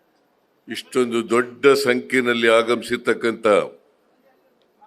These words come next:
ಎಲ್ಲ ಆತ್ಮೀಯ ಬಂಧುಗಳೇ, ತಾಯಂದಿರೇ, ಯುವಕ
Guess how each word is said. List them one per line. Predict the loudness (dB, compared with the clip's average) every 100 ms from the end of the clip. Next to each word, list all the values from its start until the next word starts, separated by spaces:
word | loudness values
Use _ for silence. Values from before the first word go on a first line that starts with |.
| _ _ _ _ _ _ _ _ _ _ _ -12 -10
ಎಲ್ಲ | -2 0 0
ಆತ್ಮೀಯ | -4 -12 -8 -6 -2 -2 -2 -6 -14 _ _ _ _ _ _ _ _ _ _ _ _ _ _ _ _ _ _ _ _ _ _ _ _ _ _ _ _ _ _ _ _ _
ಬಂಧುಗಳೇ, | -4 0 0 2 4 2 2 0
ತಾಯಂದಿರೇ, | 4 4 2 0 2 2 2 -2 -14 -20 _ _ _ _ _ _ _ _ _ _ _ _ _ _ _ _ _ _ _ _ _ _ _ _ _ _ _ _ _ _ _ _ _ _ _ _ _ _ -4
ಯುವಕ | -2 2